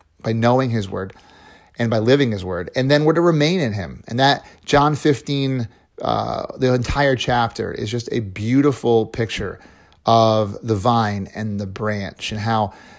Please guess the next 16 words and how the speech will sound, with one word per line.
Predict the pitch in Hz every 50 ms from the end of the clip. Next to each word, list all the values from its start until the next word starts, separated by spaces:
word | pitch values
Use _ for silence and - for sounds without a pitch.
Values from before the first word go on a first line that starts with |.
| - _ -
you | 120 117
know, | 110 110 107 113
the | 113 113 107
branch | 95 90 117 123 123 123 123 113 - -
can't | - - 120 120 117
exist | 104 101 95 98 117 120 113 - - - - - 117 95
disconnected | 107 123 - - - 113 113 110 107 - - 110 98
from | - - 113 110 107 104 98 - - - - _ _ -
the | 117
vine. | 104 98 123 120 117 113 104 98 92 95
The | 107
branch | 98 113 110 113 120 120 -
finds | - 127 117 117 113 117
its | 113 104 107
life | 110 110 117 120 120
source | 113 - - 120 113 104 98 - -